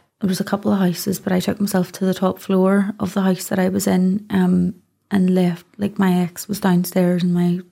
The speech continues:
like, mum was in a room downstairs and stuff, and I took myself to the furthest, although I still do that anyway. I'm a wee bit of a, I like my own space, but I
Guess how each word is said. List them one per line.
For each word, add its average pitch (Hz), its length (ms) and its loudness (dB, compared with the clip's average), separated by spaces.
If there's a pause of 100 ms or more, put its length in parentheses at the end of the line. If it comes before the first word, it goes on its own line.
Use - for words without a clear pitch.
like, 196 160 -6
mum 180 300 2
was 185 160 -2
in 190 60 4
a 180 40 2
room 180 180 2
downstairs 180 480 0
and 185 80 -2
stuff, 190 200 -4 (360)
and 202 80 4
I 202 100 4
took 208 220 0
myself 190 300 0
to - 80 -8
the 185 80 -6
furthest, 196 540 0
although 226 220 2
I 277 80 0
still 208 280 0
do 180 200 0
that 180 200 0
anyway. 190 340 2
I'm 220 200 2
a - 20 0
wee 208 140 2
bit 190 180 -2
of 180 160 -4
a, 185 160 0 (140)
I 202 40 -2
like 196 180 0
my 196 80 0
own 185 160 0
space, 208 420 0 (720)
but 208 120 0
I 196 400 4